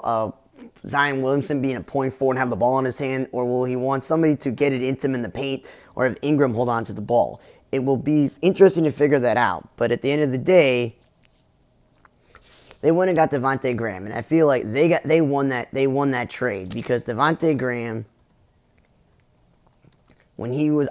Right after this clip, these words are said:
on the, the, the, the Hornets, everybody's like, "Who is this dude?" People didn't know this, but this dude, as a second round pick, was so good for the Horn-, uh, for the, for the, for the Hornets, even though this team wasn't that great,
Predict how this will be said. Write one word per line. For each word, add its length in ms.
on 640
the, 180
the, 260
the, 120
the 120
Hornets, 540
everybody's 380
like, 160
"Who 160
is 160
this 180
dude?" 380
People 200
didn't 260
know 180
this, 140
but 180
this 160
dude, 300
as 80
a 40
second 220
round 240
pick, 320
was 180
so 280
good 280
for 140
the 120
Horn-, 360
uh, 120
for 140
the, 340
for 120
the, 240
for 140
the 120
Hornets, 540
even 300
though 160
this 180
team 380
wasn't 260
that 220
great, 440